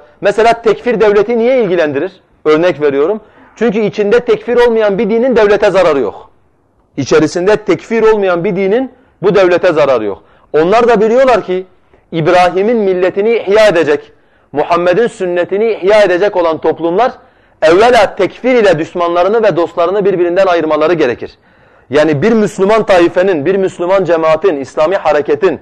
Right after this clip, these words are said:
yol haritasını çizerken yolun başında ona en çok ihtiyaç duyduğu şey tekfirdir. Çünkü kafir olanlara göre belirleyeceği hukuk farklıdır,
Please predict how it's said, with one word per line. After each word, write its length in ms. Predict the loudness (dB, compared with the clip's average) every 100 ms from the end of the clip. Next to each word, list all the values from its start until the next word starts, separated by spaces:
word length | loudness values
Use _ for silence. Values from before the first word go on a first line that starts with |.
| _ _ _ _ -10
yol 320 | 0 2 4
haritasını 640 | 2 2 2 0 0 -2
çizerken 640 | -2 0 2 2 0 -4 -8 _ _ _ _ -6
yolun 480 | 2 4 4 2
başında 440 | 0 0 0 2 2
ona 140 | 2 -2
en 260 | -2 -2
çok 220 | 0 0 -2
ihtiyaç 400 | -2 0 0 -2
duyduğu 260 | -4 -4
şey 180 | -4 -2
tekfirdir. 500 | -4 -4 -6 -6 -8 -10 _ _ _ _
Çünkü 240 | -6 -4 -2
kafir 340 | 0 0 2
olanlara 440 | 2 4 2 2 2
göre 280 | 2 2
belirleyeceği 520 | 2 0 0 2 2 0
hukuk 340 | -2 -4 0
farklıdır, 440 | -2 0 0 -2